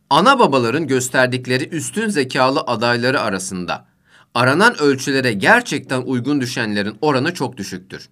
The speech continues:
Özellikle kız erkek oranında kızlar aleyhine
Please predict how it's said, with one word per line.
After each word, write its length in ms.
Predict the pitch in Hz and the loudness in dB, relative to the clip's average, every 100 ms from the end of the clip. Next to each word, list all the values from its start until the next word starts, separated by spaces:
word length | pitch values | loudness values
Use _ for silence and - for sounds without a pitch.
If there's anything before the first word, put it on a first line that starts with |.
| - _ - | -20 _ -8
Özellikle 680 | 110 107 117 196 196 131 - - | -4 0 0 0 -2 -2 -2 -6
kız 260 | - 240 202 | -6 -2 0
erkek 420 | 135 147 131 180 139 | 4 4 4 -2 -2
oranında 520 | 110 95 92 82 80 _ _ | -2 -2 -4 -8 -12 _ _
kızlar 440 | - 151 156 139 | -4 0 6 4
aleyhine 520 | - 127 117 104 113 | 4 0 0 -2 -6